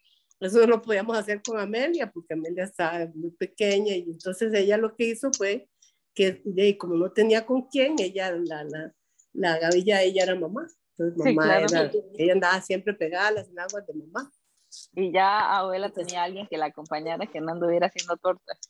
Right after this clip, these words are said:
Speaker 1: Sí, exactamente, pero sí, nosotros, este, es, es, Santo me decía, este, "Aprenda a capear", y te agarraba una, una naranja y la tiraba. Y hágase a un lado y, y quítesela,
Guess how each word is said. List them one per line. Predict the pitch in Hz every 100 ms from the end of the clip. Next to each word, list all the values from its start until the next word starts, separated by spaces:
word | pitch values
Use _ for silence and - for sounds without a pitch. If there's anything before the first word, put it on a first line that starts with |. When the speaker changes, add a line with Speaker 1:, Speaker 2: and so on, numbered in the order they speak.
| _ _ _ 220 - -
Speaker 1:
Sí, | 220 208 226 262 262
exactamente, | 175 - - 165 165 - 175 170 175 202 202 220 214
pero | 175 160
sí, | 160 196 196
nosotros, | 175 165 160 180 - 196 -
este, | 170 - _ 170 156 147 - _ _ _ _
es, | - 170 160 - -
es, | 196 180 -
Santo | 190 175 202
me | 185 175
decía, | 170 170 151 143 - - - _ -
este, | 165 - - 160
"Aprenda | 196 214 269
a | 320
capear", | 269 - 180 147 - 151 _ _ -
y | 180
te | 170 170
agarraba | 170 160 165 175
una, | 185 170 139
una | 151 165 -
naranja | 143 156 185 339
y | 220 370
la | - 381
tiraba. | 311 480 - - - - _ _ 523 - -
Y | 185 175 170 165 170
hágase | 165 175 247 320
a |
un | 302
lado | 254 202 180
y, | 151 -
y | 170
quítesela, | - 262 - 165 - -